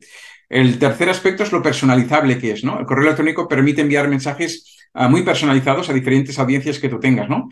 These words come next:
Y eso maximiza tu efectividad, es decir, en función del tipo de cliente y de las listas en que los tengas, de, ah, de cómo hayan llegado, pues puedes, mm, diversificar este mensaje y personalizarlo mucho, ¿no? Y además lo puedes personalizar incluso con el nombre de la persona, ¿no?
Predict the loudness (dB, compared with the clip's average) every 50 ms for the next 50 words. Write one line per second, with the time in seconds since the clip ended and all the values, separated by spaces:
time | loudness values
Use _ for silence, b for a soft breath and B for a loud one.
0 | B B 0 0 0 2 2 0 0 0 2 4 4 4 2 0 -4 -4 0 0
1 | 0 0 2 0 -2 -2 0 0 2 2 2 0 -2 -6 -8 -6 -4 -4 -4 -2
2 | -4 -6 -2 0 2 2 2 2 0 -2 -2 0 0 2 2 0 -2 -6 B B
3 | B _ _ 0 0 0 2 0 0 0 0 0 0 0 0 0 -2 -2 -2 -2
4 | -2 -2 -4 -6 -4 -4 -4 -4 -2 -2 -2 -2 -2 -4 -8 B B B B B
5 | -2 0 0 0 0 -2 0 2 4 4 4 4 4 4 2 4 4 4 2 2
6 | -2 -6 -6 -2 0 0 0 0 -2 -8 -6 -4 -2 -2 -2 -2 -2 0 0 0
7 | 0 -2 -6 -8 -4 -4 -4 -2 0 0 -2 0 -2 -4 -4 -2 -2 -2 -2 -2
8 | -4 -2 -2 -2 -2 0 -2 -2 -2 -2 -4 -4 -6 -6 -6 -6 -6 -6 -8 B
9 | B B B B B B 0 0 2 2 2 2 2 2 2 2 2 0 0 0
10 | 0 -2 0 2 2 0 0 -2 -4 -6 -4 -2 -2 -2 -2 0 4 4 4 4
11 | 4 2 -2 -4 -4 -6 -10 -10 -12 -12 -10 -10 -10 -12